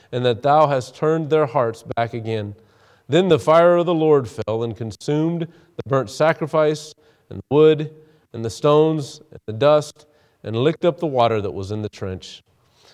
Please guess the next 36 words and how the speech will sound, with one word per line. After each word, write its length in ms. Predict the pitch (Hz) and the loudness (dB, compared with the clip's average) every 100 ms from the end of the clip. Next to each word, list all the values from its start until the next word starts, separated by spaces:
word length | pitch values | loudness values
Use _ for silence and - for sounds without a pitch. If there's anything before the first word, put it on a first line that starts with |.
| _ | _
It, 200 | 143 170 | 4 4
all 240 | 165 180 190 | 6 6 6
of 80 | |
our 120 | 170 151 | 4 2
Sunday 280 | 190 180 | 0 -2
school 260 | 160 170 160 | -2 -2 -2
stories 400 | 120 170 160 139 | 0 2 2 2
show 160 | 180 160 | 2 4
this, 260 | 147 - - - _ - - | 2 0 -12 -20 _ -20 -16
this 320 | 135 147 - | -2 0 0
pillar 380 | - 208 196 170 | 4 6 8 6
of 180 | 143 | 4
fire 320 | - 175 156 139 | 4 4 2 -2
coming 320 | 147 135 127 | -4 -4 -2
down, 240 | 127 151 | -2 0
and 80 | 143 | 0
I'm 220 | 139 123 - _ - _ _ _ _ _ | -2 -6 -20 _ -20 _ _ _ _ _
probably 460 | 180 165 147 147 | 2 2 0 0
right. 340 | 135 139 175 175 - _ _ - _ _ _ _ _ _ _ - | 2 2 2 -4 -14 _ _ -20 _ _ _ _ _ _ _ -2
But 380 | 160 - - _ _ | -2 -2 -10 _ _
consider 520 | 135 214 - 220 196 | -4 -4 -4 2 2
how 220 | 165 175 | 2 2
intensely 720 | 156 131 - 208 220 - 160 | 2 0 -2 -2 -2 -4 -4
hot 380 | 135 143 156 120 | -2 0 0 -2
that 180 | 135 131 | -6 -4
must 220 | 135 123 | -6 -6
have 160 | 131 110 | -10 -6
been. 320 | 123 101 95 - _ _ _ _ _ _ _ _ _ _ - | -8 -8 -12 -16 _ _ _ _ _ _ _ _ _ _ -6
And 160 | 151 175 | 0 4
I 80 | |
don't 220 | 208 190 170 | 4 4 0
expect 480 | 143 - 175 165 | -4 -2 -2 -2
it 160 | 156 - | -6 -4
took 160 | 160 117 | -6 -4
very 260 | 120 123 | 0 0
long. 380 | 120 110 92 | 0 -2 -6